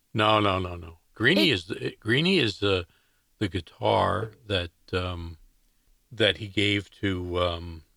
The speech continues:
Speaker 1: Peter Green gave a guitar to Gary Moore. It was a Les Paul, and it was
Speaker 2: Okay.
Speaker 1: called Greenie. And then now, um, I forgot who has it now. Somebody else just bought that because,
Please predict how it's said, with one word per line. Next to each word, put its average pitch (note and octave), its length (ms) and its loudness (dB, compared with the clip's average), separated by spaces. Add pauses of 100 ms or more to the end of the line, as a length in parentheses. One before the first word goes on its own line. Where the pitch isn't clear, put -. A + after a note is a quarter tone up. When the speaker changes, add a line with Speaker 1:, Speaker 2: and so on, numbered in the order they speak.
(460)
Speaker 1:
Peter D3 160 0
Green B2+ 260 2
gave G2+ 180 0
a F#2+ 40 -6
guitar F#2+ 400 -4
to G2 320 -16 (500)
Gary G2+ 300 4
Moore. G#2 400 -2 (400)
It - 40 -6
was F#2+ 120 -2
a F2+ 40 -4
Les F#2 200 0
Paul, G#2+ 400 -2 (560)
and F#2 120 -4
it - 40 -4
was G#2 80 -4
Speaker 2:
Okay. - 120 -6
Speaker 1:
called F2 180 -4
Greenie. F#2+ 380 -2 (760)
And F#2 120 -6
then F2+ 140 -4
now, G2+ 560 2
um, F#2+ 460 -4
I - 60 -20
forgot A#2+ 240 0
who A2+ 140 0
has A2 240 -2
it F#2 100 -6
now. G2 520 -8
Somebody G#2 340 -4
else A2 220 -6
just - 300 -12
bought G#2 260 -6
that F2+ 180 -10
because, F2+ 400 -12